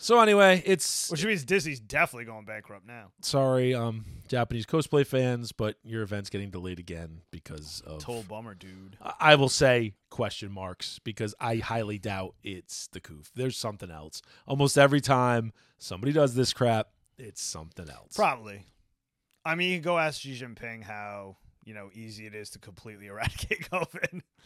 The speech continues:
Speaker 2: It's not possible.
Speaker 1: Tiananmen Square? What? Oh, I'm sorry. Anyway,
Speaker 2: <laughs>
Speaker 1: that's
Speaker 2: What? What's that?
Speaker 1: that's the news.
Speaker 2: All right, moving on.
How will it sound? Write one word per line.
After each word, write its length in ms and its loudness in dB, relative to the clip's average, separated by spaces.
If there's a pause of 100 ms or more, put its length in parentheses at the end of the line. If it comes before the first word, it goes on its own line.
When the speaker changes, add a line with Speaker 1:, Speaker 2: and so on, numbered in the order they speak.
(320)
Speaker 2:
It's 160 -20
not 240 -16
possible. 640 -14 (2250)
Speaker 1:
Tiananmen 300 -4
Square? 300 -2
What? 260 2 (100)
Oh, 100 0
I'm 140 -2
sorry. 220 -6 (440)
Anyway, 280 2 (560)
Speaker 2:
<laughs> 560 -20
Speaker 1:
that's 180 4
Speaker 2:
What? 240 -4 (300)
What's 240 -12
that? 320 -10 (140)
Speaker 1:
that's 260 -2
the 100 -2
news. 500 2 (3000)
Speaker 2:
All 120 2
right, 180 4 (220)
moving 480 -8
on. 500 -10